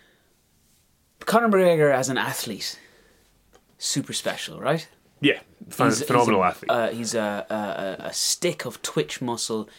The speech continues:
Speaker 1: His body proportions are perfect for his sport.
Speaker 2: Yeah.
Speaker 1: Um, his size, his shoulders, you know, his flexibility,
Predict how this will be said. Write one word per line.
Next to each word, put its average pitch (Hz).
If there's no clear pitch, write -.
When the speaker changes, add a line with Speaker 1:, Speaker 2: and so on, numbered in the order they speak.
Speaker 1:
His 113
body 143
proportions 127
are 101
perfect -
for 123
his 117
sport. 107
Speaker 2:
Yeah. 110
Speaker 1:
Um, 113
his 110
size, 127
his 117
shoulders, 131
you 120
know, 117
his 110
flexibility, 131